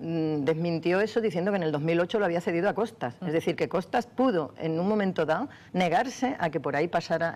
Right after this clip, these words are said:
Speaker 1: el Eurovelo, porque el otro terreno también le pertenece a ellos.
Speaker 2: Bueno, pues nosotros, eh, por supuesto, vamos a seguir muy pendientes de, de esto, eh, a ver qué ocurre,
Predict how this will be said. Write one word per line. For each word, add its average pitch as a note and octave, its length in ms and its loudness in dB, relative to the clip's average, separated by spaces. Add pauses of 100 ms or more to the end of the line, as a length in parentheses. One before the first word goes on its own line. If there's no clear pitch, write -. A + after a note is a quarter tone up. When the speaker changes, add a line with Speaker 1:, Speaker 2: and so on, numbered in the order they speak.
Speaker 1:
el D#3 100 -2
Eurovelo, D3 400 0
porque C#3+ 260 -2
el D3+ 140 2
otro G#3+ 300 -2
terreno G3 420 -2
también E3 340 -2
le D#3 60 0
pertenece C#3+ 520 -4
a C3+ 160 -4
ellos. C3 180 -6 (260)
Speaker 2:
Bueno, D3+ 200 -8
pues E3 160 -2
nosotros, G#3 680 0
eh, G3+ 140 2
por F#3 120 -2
supuesto, G3 300 0
vamos G3 220 -2
a G3 40 -10
seguir G3+ 300 -2
muy G3 100 0
pendientes F#3 420 0
de, E3 580 0 (180)
de G3 280 2
esto, A#3+ 480 -2
eh, E3+ 300 -2
a G3 80 2
ver G3+ 160 2
qué G#3 120 -2
ocurre, A#3 520 0